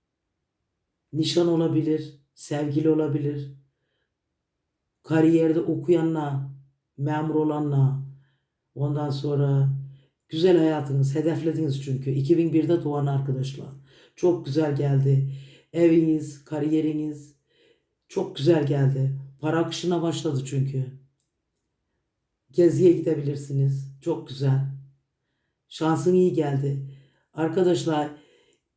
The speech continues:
iki yüz abone olduğum için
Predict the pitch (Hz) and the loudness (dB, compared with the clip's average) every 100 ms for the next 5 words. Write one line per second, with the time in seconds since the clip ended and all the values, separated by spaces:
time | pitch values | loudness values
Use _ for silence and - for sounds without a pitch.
0 | _ _ _ _ _ - 170 - 196 202 | _ _ _ _ _ -8 -6 -4 0 4
1 | 180 180 185 185 185 180 185 175 170 180 | 4 4 2 2 2 4 4 2 0 -2
2 | 180 180 | -2 -10